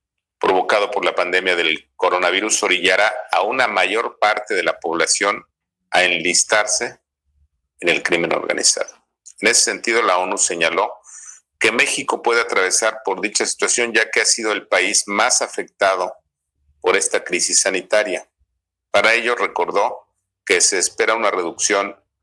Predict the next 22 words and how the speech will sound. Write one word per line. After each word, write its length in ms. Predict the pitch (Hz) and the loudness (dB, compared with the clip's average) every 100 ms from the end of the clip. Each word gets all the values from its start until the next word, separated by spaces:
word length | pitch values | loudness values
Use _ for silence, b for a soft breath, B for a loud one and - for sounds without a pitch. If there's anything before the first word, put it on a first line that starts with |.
| _ | _
de 320 | - 87 95 - | -6 0 2 2
seis 320 | - 131 123 | 0 0 -4
punto 300 | - 127 120 | -6 -4 -2
cinco 320 | 127 123 117 | -2 -2 -2
por 140 | 101 95 | 0 0
ciento 520 | 117 113 120 - _ | -2 0 -2 -2 _
del 440 | 113 87 95 92 - | -10 0 0 0 -2
pib, 260 | 131 - _ _ _ _ _ _ - _ _ | -4 -4 _ _ _ _ _ _ -20 _ _
la 180 | 98 98 | -2 0
pérdida 360 | 123 135 123 98 | 0 2 2 2
de 80 | |
hasta 280 | 92 - 107 | 0 0 0
hoy 160 | 110 - - _ _ _ _ _ _ - | -2 -4 -16 _ _ _ _ _ _ -2
de 180 | 95 | 0
un 100 | 107 | 0
catorce 400 | 120 110 - - | 0 0 0 -4
por 220 | 107 98 - | -4 -2 0
ciento 340 | 113 110 107 | 0 0 -2
de 60 | 90 | 0
los 180 | 82 | -2
empleos 320 | 92 87 104 - | -2 0 -2 2
formales 680 | 110 107 107 107 - - | 0 2 2 2 -2 -4